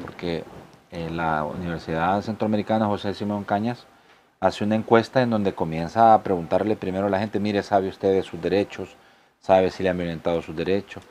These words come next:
¿Sabe de, de, eh, ah, hablan ellos de, eh, suspensión de plazos?".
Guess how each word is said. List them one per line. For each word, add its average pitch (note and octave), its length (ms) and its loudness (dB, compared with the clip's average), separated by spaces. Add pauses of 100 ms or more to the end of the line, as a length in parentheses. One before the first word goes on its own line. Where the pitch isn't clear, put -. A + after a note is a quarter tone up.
(280)
¿Sabe F2+ 440 4
de, D2+ 760 -2
de, D2 560 -6 (240)
eh, D2 640 -8 (1160)
ah, D2 380 -10
hablan F2 400 -4
ellos F2 260 -2
de, C#2+ 500 -4
eh, C#2 60 -12 (2000)
suspensión F2 640 -4
de D#2+ 100 -4
plazos?". G2 540 0